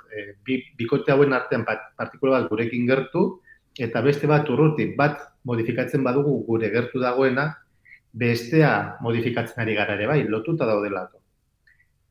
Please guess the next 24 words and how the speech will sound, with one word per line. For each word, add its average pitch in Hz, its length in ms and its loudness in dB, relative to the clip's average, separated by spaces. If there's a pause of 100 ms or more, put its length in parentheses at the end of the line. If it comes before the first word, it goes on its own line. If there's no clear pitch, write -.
Beste 160 280 6
modu 165 220 8
batera, 135 380 6
informazioa 131 720 2
transmititzeko 151 720 0
modu 135 300 2
bat, 117 300 0
eh, 104 200 -4
badaukagu. 101 600 -4 (840)
Orduan, 139 560 4
hau 143 240 4
da, 143 340 2
teletransportazio 123 920 -2
kuantiko 131 420 -6
hau, 123 260 -2 (460)
eh, 110 320 0
zera, - 280 0
informazioa 127 680 -2
tra-, 123 160 -2
eh, 117 160 0
transportatzeko 127 840 -2 (640)
oso, 139 420 -2
eh, 120 280 -2
erabilgarria, 135 840 2